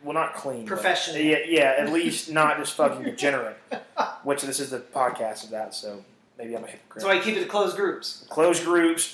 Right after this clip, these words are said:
Speaker 1: Snapchat, Facebook groups, keep everything inside the corral. But, uh, you can find me on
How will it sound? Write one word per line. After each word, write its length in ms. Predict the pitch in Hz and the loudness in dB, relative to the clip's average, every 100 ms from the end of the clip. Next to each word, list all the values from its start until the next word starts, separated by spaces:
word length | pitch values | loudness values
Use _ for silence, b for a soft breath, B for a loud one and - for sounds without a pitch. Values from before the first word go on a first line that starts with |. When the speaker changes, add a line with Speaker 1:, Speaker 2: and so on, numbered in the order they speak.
| - | 0
Speaker 1:
Snapchat, 600 | 165 156 - 160 151 147 | 2 2 4 6 6 6
Facebook 380 | 160 151 160 143 | 0 0 -2 -4
groups, 500 | 139 143 139 - - - | -4 -6 -4 -6 -6 -12
keep 180 | 170 165 | -2 2
everything 580 | 165 151 160 160 156 | 2 2 2 2 0
inside 600 | 156 151 - 156 151 151 143 | -4 -2 4 6 6 4 2
the 60 | |
corral. 560 | 139 139 131 117 104 95 b b b b | -2 0 2 2 -2 -10 b b b b
But, 340 | 131 160 165 - | 6 10 10 8
uh, 80 | 151 | 4
you 80 | 147 | 4
can 100 | 143 | 2
find 200 | 151 147 | 2 2
me 80 | 143 | 2
on 580 | 139 139 139 135 135 | 0 2 2 0 -4